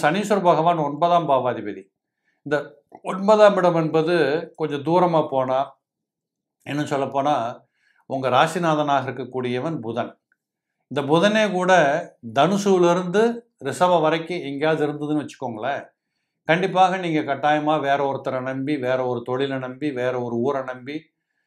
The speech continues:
இப்படிப்பட்ட போகிற மாதிரியான வாய்ப்புகள் எல்லாம் உங்களுக்கு வந்துரும். இதுல இந்த மிதுனத்துல பிறந்தவங்க பார்த்தீங்கன்னா, நல்லா பேசக்கூடியவங்க, நல்லா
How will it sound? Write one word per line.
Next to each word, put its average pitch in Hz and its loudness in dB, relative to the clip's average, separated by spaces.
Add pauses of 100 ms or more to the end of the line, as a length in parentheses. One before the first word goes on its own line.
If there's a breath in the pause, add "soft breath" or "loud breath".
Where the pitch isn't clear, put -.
இப்படிப்பட்ட 151 -4
போகிற 139 -2
மாதிரியான 131 -2
வாய்ப்புகள் 120 -4
எல்லாம் 123 -4
உங்களுக்கு 117 -8
வந்துரும். 104 -14 (1040)
இதுல 170 0
இந்த 160 0
மிதுனத்துல 226 2
பிறந்தவங்க 175 0
பார்த்தீங்கன்னா, 156 -2
நல்லா 151 -4
பேசக்கூடியவங்க, 156 -2
நல்லா 139 -6